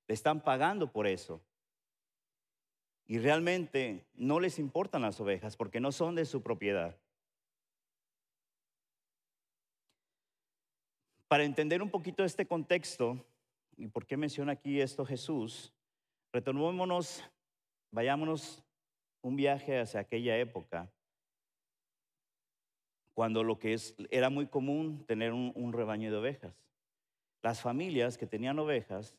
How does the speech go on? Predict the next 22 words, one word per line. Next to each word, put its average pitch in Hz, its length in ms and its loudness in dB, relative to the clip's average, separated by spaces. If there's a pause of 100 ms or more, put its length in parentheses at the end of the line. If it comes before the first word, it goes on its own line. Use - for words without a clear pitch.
(200)
alimentaban 110 500 -2
las 151 220 -2
ovejas 131 600 -4 (460)
con 107 220 -2
lo 107 140 -2
que 110 100 -4
les 107 160 -2
sobraba 123 420 0
de 131 80 2
lo 107 120 -2
que 113 80 -2
es 110 100 -4
la 113 100 -2
siembra, 117 580 -2 (280)
y 104 120 -12
la 101 120 -6
siembra 131 280 -4
empezaba 120 520 0
usualmente 117 580 -2
lo 110 160 -6
que 98 240 0
es 117 160 -6